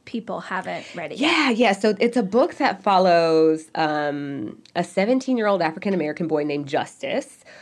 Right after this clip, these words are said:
Speaker 2: who, after a traumatic experience with racial profiling, like, there's a night that he is trying to help his ex-girlfriend get home after she's had too much to drink. Um, a police officer pulls up, assumes that he is up to no good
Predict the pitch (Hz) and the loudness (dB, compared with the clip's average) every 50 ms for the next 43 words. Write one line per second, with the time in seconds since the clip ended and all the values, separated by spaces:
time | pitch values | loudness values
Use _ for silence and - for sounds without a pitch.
0 | - - - _ - - - - 196 190 185 180 175 165 - - 160 170 - - | -20 -20 -20 _ -18 -10 -4 -2 0 0 2 0 2 0 0 0 0 -2 -2 0
1 | 175 170 - 156 160 160 - - 202 190 185 180 208 220 247 233 214 - - - | -2 0 0 0 -2 -2 0 -2 0 2 2 0 2 0 -2 -2 -4 -6 -4 -2
2 | 165 170 160 156 156 156 180 147 151 156 160 - - 165 - - 165 156 156 - | 0 2 2 2 0 0 -2 -2 -2 -4 -4 -2 -4 -4 0 0 -2 -2 -2 -4
3 | 143 143 - - - 87 - 82 131 143 - 175 170 160 170 156 165 175 190 214 | -6 -6 -6 -8 -8 -8 -6 -6 -6 -4 -2 -2 0 0 0 0 2 2 2 0
4 | 220 214 - - 208 202 - - 185 165 160 160 160 160 - 147 - - - 160 | 0 0 0 -2 -2 -2 -6 -8 -6 -2 0 2 2 2 2 0 -6 -8 -6 -2
5 | 170 190 180 180 170 180 160 - 160 156 - 160 160 - - 170 151 147 - 151 | -2 -2 -2 -2 -4 -4 -4 -4 -6 -6 -6 -8 -6 -4 -2 -2 -2 0 0 -2
6 | 143 139 131 170 185 190 196 170 160 147 151 - 151 - 160 160 165 151 147 - | -4 -2 -2 -4 -2 0 -2 -2 -2 -2 -4 -8 -8 -8 -6 -4 -2 -4 -4 -4
7 | - 147 143 - - - 160 156 - 135 131 139 190 - - - - - - - | -6 -8 -8 -8 -8 -12 -10 -8 -6 -6 -6 -8 -8 -14 -20 -20 -20 -20 -20 -20
8 | - - _ - 151 156 143 143 139 135 135 135 135 - - - - 147 147 147 | -20 -14 _ -4 -2 -2 0 -2 -2 -4 -6 -8 -8 -10 -10 -8 -6 -6 -6 -6
9 | - 170 170 170 175 - 160 156 - - 165 160 - - 208 220 214 175 147 139 | -6 -6 -6 -6 -4 -4 -4 -4 -6 -10 -12 -10 -6 -2 -2 -2 0 2 2 2
10 | 143 - - - 147 - - 175 175 165 160 - - - 160 156 156 147 - - | 0 -2 -4 -10 -8 -6 -4 -4 -2 -2 -4 -6 -6 -4 -6 -4 -4 -4 -8 -6
11 | - 151 156 160 160 160 143 135 139 143 143 - - | -8 -6 -6 -6 -4 -4 -4 -4 -4 -6 -8 -16 -20